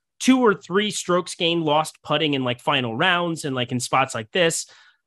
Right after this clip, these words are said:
Goddard, I mean, this is just an absolute play a lot of him. He mashes it off the tee. And the reason that his off the tee numbers aren't so good right now is 'cause he's not hitting fairways. Like,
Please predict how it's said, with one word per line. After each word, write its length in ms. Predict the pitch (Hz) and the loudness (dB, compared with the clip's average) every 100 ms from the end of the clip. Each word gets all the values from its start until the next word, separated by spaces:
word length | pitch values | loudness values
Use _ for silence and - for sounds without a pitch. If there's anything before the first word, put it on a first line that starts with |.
| _ - | _ 2
Goddard, 480 | 202 214 202 190 - _ _ _ - | 4 6 6 4 0 _ _ _ 0
I 60 | |
mean, 140 | 185 214 | 2 4
this 160 | 240 | 4
is 100 | 214 | 0
just 240 | 170 208 - | -2 -2 -4
an 120 | 156 | -4
absolute 640 | 160 160 156 156 143 127 117 _ - | 0 0 -2 -4 -2 -4 -8 _ -18
play 320 | - 170 151 | -2 2 4
a 60 | |
lot 280 | 127 131 127 | 4 2 2
of 100 | 127 | 0
him. 260 | 131 123 123 | -4 -6 -8
He 580 | - - 226 240 240 233 _ _ | -8 2 4 6 4 0 _ _
mashes 760 | 139 147 156 165 175 - 143 113 | 0 2 2 2 0 0 -2 -4
it 200 | 110 107 - | -8 -10 0
off 240 | 165 147 | 2 2
the 80 | - | 0
tee. 340 | - 156 143 143 | -4 0 2 2
And 200 | 135 127 | 2 0
the 80 | |
reason 280 | 170 233 240 | 0 0 0
that 80 | 196 | 0
his 160 | 170 202 | -2 0
off 220 | 165 180 | 0 0
the 60 | 160 | -4
tee 220 | - 175 | -8 -2
numbers 340 | 165 165 180 156 - | 0 0 -2 -4 -2
aren't 300 | 139 147 - | 0 0 -4
so 260 | - 135 | -2 -2
good 220 | 123 123 | -2 -4
right 180 | 143 180 | -2 -2
now 200 | 190 208 220 - _ | 0 0 -2 -12 _
is 60 | - | -6
'cause 140 | 262 | -2
he's 140 | 240 214 | 0 4
not 200 | 240 214 | 4 4
hitting 260 | 202 190 | 2 2
fairways. 840 | 135 - 135 165 117 107 107 - _ _ _ - | 0 0 2 2 0 -4 -8 -14 _ _ _ 0
Like, 260 | 143 143 | 0 0